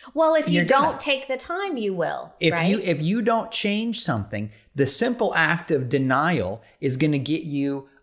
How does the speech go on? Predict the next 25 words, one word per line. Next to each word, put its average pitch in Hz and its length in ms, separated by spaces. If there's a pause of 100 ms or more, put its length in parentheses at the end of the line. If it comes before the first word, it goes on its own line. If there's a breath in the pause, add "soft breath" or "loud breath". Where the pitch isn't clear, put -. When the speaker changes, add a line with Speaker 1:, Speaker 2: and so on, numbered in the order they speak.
Speaker 2:
a 127 140
new 170 300
boyfriend 180 600
with 123 160
a 113 40
different 147 440
name, 120 420
a 113 40
new 165 320
job 151 460
with 131 140
a 127 40
different 131 440
business 123 400
card, 98 360
a 131 80
new 165 340
concept 208 600
of 160 180
God 156 340
with 127 180
the 113 80
same 190 400
old 160 280
fear. 415 400